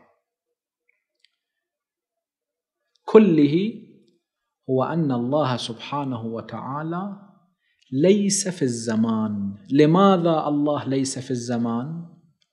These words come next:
لأن الله ليس في مكان، والزمان إنما هو وليد الحركة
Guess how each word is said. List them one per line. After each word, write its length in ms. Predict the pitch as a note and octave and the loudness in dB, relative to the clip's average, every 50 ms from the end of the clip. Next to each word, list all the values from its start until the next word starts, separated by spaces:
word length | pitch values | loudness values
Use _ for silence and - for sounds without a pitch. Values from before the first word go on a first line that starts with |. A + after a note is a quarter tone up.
| _ _ _ _ _ _ _ _ _ - | _ _ _ _ _ _ _ _ _ -6
لأن 440 | A#2+ B2 - A#2+ B2+ C3 B2+ B2 B2+ | -4 -4 -2 -2 -2 -2 0 0 0
الله 460 | A#2+ A#2 A#2 A#2 B2+ C#3+ D#3+ C#3+ C3+ | 0 -2 -2 -2 -2 -2 -2 -2 -2
ليس 360 | B2+ C#3+ E3 F#3 F3 - - | -2 0 0 0 0 -2 -6
في 220 | E3+ - - D3 B2+ | -8 -6 -6 -4 -4
مكان، 540 | A2+ G2+ G2+ - - A2+ G#2+ G2+ G2 G2 G2+ - - - _ _ _ _ _ _ _ _ _ _ _ _ _ _ _ _ _ _ _ _ _ _ _ _ _ _ _ _ _ _ _ | -4 -4 -6 -8 -8 -6 -6 -4 -6 -6 -8 -12 -20 -20 _ _ _ _ _ _ _ _ _ _ _ _ _ _ _ _ _ _ _ _ _ _ _ _ _ _ _ _ _ _ _
والزمان 880 | - C3 C3+ C#3+ C#3+ C3+ C3+ C3 C3+ D3 C#3 D3+ D#3+ F3 G3+ G#3 G3+ G3+ | 0 2 4 4 4 2 0 0 0 0 2 2 2 2 2 4 2 2
إنما 520 | G3 G3 G3+ G3 F#3+ F3 D#3+ D3+ C#3+ C#3 C3 | 4 4 6 6 6 6 4 0 0 0 2
هو 360 | C3 D#3 E3+ F3 D#3+ D3 C#3 | 4 6 6 8 8 6 6
وليد 500 | C#3 C#3+ D3 D3 F3+ F#3+ F#3+ F#3+ F3 E3 | 6 4 4 4 4 4 4 4 6 6
الحركة 1040 | D3 C3+ C3 C3+ - - - D#3 E3 F3 F3 E3+ E3+ - - F#3 G3 G3+ A3+ A3+ - | 6 4 4 0 2 4 4 6 6 6 4 4 2 0 0 0 0 0 -2 -6 -12